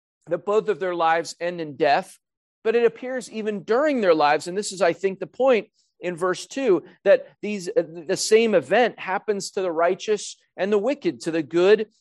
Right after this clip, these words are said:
and the evil, to the clean and the unclean. And this is perplexing to us because we would ordinarily think if God's in control, then there should be vastly different outcomes. And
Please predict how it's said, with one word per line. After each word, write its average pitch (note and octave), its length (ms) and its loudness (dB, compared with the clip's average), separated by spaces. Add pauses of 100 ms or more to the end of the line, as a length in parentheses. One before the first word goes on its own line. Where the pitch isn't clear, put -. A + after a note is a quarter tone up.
(100)
and F#3+ 120 -6
the G3+ 160 -6
evil, F#3+ 380 -4
to - 160 -16
the E3+ 80 -12
clean G3 520 -10 (220)
and G3 160 -4
the G#3+ 80 -2
unclean. E3+ 720 -6 (560)
And G3 260 -6
this C4 180 -4
is B3 100 -8
perplexing A#3+ 920 -8
to E3+ 220 -2
us - 380 -10 (340)
because G#3 300 -4
we A#3+ 160 -4
would A3+ 240 -2
ordinarily A3+ 640 2
think G3 400 -8
if C#3+ 160 -10
God's F#3 440 2
in F#3+ 200 -6
control, F#3 720 2 (160)
then F#3 140 -6
there G#3 160 -2
should F3+ 180 -8
be F3+ 240 -12 (140)
vastly G3+ 760 0
different G3 480 -6
outcomes. E3 600 -2
And G#3 160 -4